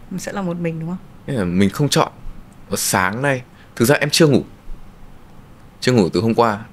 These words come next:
Speaker 2: đến bây giờ. Thì, ờ, sáng nay em có đi nói chuyện với cả một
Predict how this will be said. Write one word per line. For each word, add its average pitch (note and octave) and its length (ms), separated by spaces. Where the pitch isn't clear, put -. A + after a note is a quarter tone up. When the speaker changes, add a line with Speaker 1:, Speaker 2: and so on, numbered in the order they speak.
Speaker 2:
đến F#2 140
bây G#2+ 100
giờ. F2+ 120
Thì, F2 340
ờ, D#2 140
sáng G2 540
nay A#2 300
em G#2 200
có F#2 120
đi A2 100
nói G2+ 100
chuyện - 180
với G#2+ 80
cả G2+ 80
một F2 160